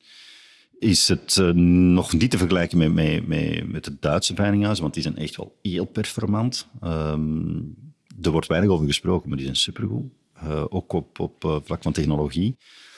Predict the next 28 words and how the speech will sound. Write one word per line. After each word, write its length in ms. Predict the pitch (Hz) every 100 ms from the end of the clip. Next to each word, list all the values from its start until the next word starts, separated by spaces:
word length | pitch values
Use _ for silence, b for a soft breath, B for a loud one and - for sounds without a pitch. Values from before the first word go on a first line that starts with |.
| B
Maar 160 | - 202
ze 40 | 110
hebben 140 | 190
veel, 380 | 190 214 110 101
eh, 360 | 95 92 87 90
ja, 380 | 95 85 95 85 -
is, 280 | - 101 - - _ _ _ _ _ _
de 200 | - 107
concurrentie 420 | - 101 104 117 110
was 120 | 101
vroeger 240 | 113 98
echt 120 | 104 -
heel 100 | 87
lokaal. 360 | 78 - 69 -
Dat 160 | - 80
is 60 | -
gedaan. 320 | 69 65 64 _ _ _ _ _ _ _ _ _ _ _ _ _
Concurrentie 460 | - 80 85 78 78
is 100 | 78
echt 180 | 82
wel 300 | 78 71 - _ _ _ -
internationaal 600 | 87 73 71 - 71 71
geworden. 360 | 71 73 - -
En 280 | - - - -
ja, 220 | 78 82
natuurlijk 340 | - - 90
heb 100 | 98
je, 120 | 85